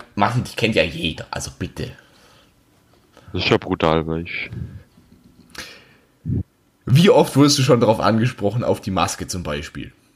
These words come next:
Speaker 2: Und die Maske haben wir zum Beispiel mal an einem Geburtstag von einem Freund angeschaut. Das war sehr lustig.
Speaker 1: <laughs>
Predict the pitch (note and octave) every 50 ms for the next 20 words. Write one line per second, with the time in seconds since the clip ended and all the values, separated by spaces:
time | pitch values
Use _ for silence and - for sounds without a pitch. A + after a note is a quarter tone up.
0 | _ _ _ _ _ _ _ _ _ _ _ _ _ _ _ _ _ _ _ _
1 | _ _ _ _ _ _ _ _ _ - - G2 F#2+ F#2+ F#2+ F#2+ G#2 - - -
2 | - G2 G2 G2+ - - G#2 F2+ - G2 G#2 G#2+ - - - G2 F2+ F2+ F#2 F#2
3 | F2+ E2+ F2+ F2+ F2+ F2 - - - - - - E2 F#2+ F#2+ F#2+ F#2 F#2+ - G#2+
4 | B2 - - - G2+ G2 - - - G2 F#2 F2 - - - - F#2+ A2+ B2 F3+
5 | B2 G2+ F#2+ G2 F#2 F#2+ - - F2+ E2 E2+ F2 - - - - F#2 F2+ E2 E2
6 | F2+ F2+ E2 E2+ F#2 F#2 - - - E2+ F2+ F#2 F#2+ F2 - - - - - -
7 | _ _ _ - - _ - - - - - - C#3+ B2+